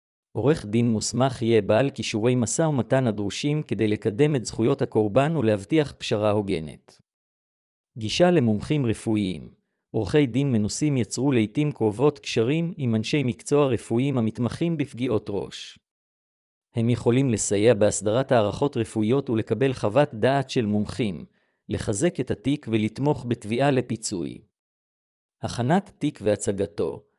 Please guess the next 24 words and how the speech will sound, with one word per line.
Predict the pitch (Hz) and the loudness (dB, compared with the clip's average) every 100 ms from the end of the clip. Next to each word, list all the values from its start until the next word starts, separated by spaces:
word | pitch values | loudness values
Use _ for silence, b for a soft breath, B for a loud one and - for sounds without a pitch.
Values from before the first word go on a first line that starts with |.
| _ _ | _ _
עורך | 107 151 98 | -2 -2 0
דין | 104 139 | -2 0
מיומן | 117 110 113 131 123 | 2 2 2 0 0
יכין | 110 156 151 | -2 -2 -4
את | 120 | -4
התיק | - 165 123 | -4 -6 -4
בקפידה | 107 - - 107 131 147 | -8 -6 -6 0 2 2
על | 110 | 0
ידי | 107 | 0
איסוף | 120 110 - 147 113 | 0 0 -4 -2 2
ראיות | 107 110 120 | 4 4 2
רלוונטיות, | 117 104 101 131 127 101 92 73 _ _ _ _ _ _ | 0 0 0 0 0 -6 -6 -8 _ _ _ _ _ _
ראיון | 107 107 131 143 | 0 4 4 4
עדים | 117 104 139 123 | 0 0 -2 0
והתייעצות | 117 127 110 110 151 151 - | 0 2 2 2 -4 -4 -4
עם | 143 131 | -2 0
מומחים. | 127 - 107 69 64 - _ _ _ _ _ _ _ _ _ _ | -2 -4 -8 -8 -12 -18 _ _ _ _ _ _ _ _ _ _
הם | 120 117 | 2 2
יציגו | 110 - 190 170 | 2 0 2 0
טיעון | - 120 143 143 | -2 0 0 2
משכנע, | 120 123 - 120 104 101 110 _ _ _ | 0 -2 -2 0 0 -2 -8 _ _ _
הנתמך | 113 113 113 147 151 | -4 -4 0 -2 0
בתיעוד | 117 - 123 143 | -4 -2 0 2
הדרוש, | 123 98 101 127 110 - | 2 2 0 -2 -4 -10